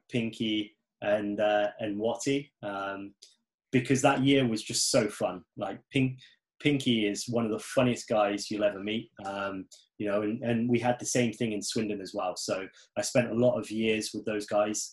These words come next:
Um, so I'm gonna go with that, those guys for a forward lineup. Um, they were something special. They created so much out of nothing, um, and just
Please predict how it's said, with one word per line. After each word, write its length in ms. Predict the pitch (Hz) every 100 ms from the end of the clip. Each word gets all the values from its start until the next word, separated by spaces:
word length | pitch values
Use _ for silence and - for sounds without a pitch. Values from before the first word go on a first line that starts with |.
| -
Um, 220 | 95 92
so 120 | -
I'm 80 | 104
gonna 140 | 110
go 140 | 107 104
with 120 | 101
that, 160 | 107 - _ _ _ -
those 180 | 117 -
guys 260 | 120 107
for 180 | - 104
a 40 |
forward 340 | - 123 113 113
lineup. 400 | 117 117 123 123 -
Um, 460 | 104 95 95 95 92 - - _
they 100 | 113
were 80 | 110
something 340 | 104 123 107 95
special. 460 | - 117 - 117
They 120 | 104
created 340 | 98 107 104 104
so 220 | - 107
much 220 | 107 104
out 160 | 104 98
of 60 |
nothing, 440 | 104 104 113 107 104 _ _ -
um, 340 | 98 101 98 107
and 220 | 110 104
just 320 | 98 113 -